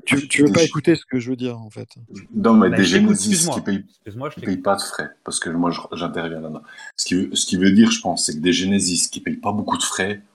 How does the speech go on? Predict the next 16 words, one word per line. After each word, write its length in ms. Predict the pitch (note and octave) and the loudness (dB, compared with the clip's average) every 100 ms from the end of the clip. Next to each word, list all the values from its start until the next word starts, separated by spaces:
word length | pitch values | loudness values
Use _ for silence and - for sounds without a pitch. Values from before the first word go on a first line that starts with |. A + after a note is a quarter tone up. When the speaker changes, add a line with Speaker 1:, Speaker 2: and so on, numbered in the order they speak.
| _ _ | _ _
Speaker 2:
au 80 | F#2 | -6
final, 520 | - E2+ G2+ A2+ A2+ - _ | -2 2 4 2 0 -6 _
c'est 180 | - - | -4 -2
un 80 | A2+ | -4
petit 240 | - - E2 | -6 -6 -4
pourcentage. 760 | E2+ - F#2 E2+ D#2 D2 - _ _ | -2 0 0 -2 -4 -6 -12 _ _
Les 280 | F#2+ F#2 F2+ | 2 4 6
autres, 220 | A2+ G2+ | 6 6
comme 200 | - F2 | 0 -4
vous 100 | F2 | -4
dites, 320 | F2 F2+ E2+ - | -4 -4 -6 -10
les 80 | E2+ | -12
petits 180 | - - | -12 -8
poissons, 540 | - D#2+ - - - | -4 -2 -2 -4 -6
les 320 | D2+ D2 D2 C#2+ | -10 -8 -6 -2
débutants, 680 | D2+ D#2 - - - - | -2 0 0 2 2 -2